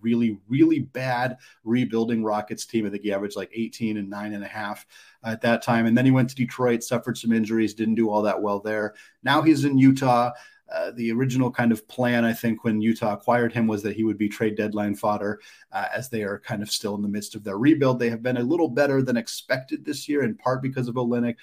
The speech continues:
in part because of the performance of Lauri Markkanen. It's unclear. Utah has faded since their hot start. They may still end up being trade deadline sellers. If they are,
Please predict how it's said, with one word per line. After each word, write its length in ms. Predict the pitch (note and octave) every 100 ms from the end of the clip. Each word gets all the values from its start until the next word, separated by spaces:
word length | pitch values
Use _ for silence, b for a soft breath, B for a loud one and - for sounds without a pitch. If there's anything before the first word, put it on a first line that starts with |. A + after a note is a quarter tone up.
| B B
in 140 | A2+
part 160 | A#2 A#2
because 260 | A#2+ A#2+
of 60 | A2
the 120 | G#2
performance 360 | G#2 - A#2 A2
of 100 | G2+
Lauri 220 | G#2+ G#2+
Markkanen. 560 | G#2 A2 G#2+ A2 G#2+ A2 _ _ _ _ _ _ _ -
It's 160 | C3+
unclear. 400 | C3+ C3+ C3 B2
Utah 320 | A#2+ A#2+ A#2+ A#2
has 160 | A2
faded 340 | - A#2 A2+ G#2
since 200 | A2 G#2
their 160 | G#2
hot 200 | G#2+ G#2+
start. 340 | - A2 G#2+ B B B
They 100 | A#2
may 220 | A#2 B2+
still 300 | C3+ C3+ A#2+
end 180 | B2 A#2
up 140 | A2
being 200 | A2+ A2
trade 240 | - A2
deadline 380 | G#2 G#2+ G#2+ G#2
sellers. 400 | G2+ G#2+ G#2+ G2+
If 200 | - C#3
they 160 | B2+ A2+
are, 400 | A#2+ A#2+ A2 G#2+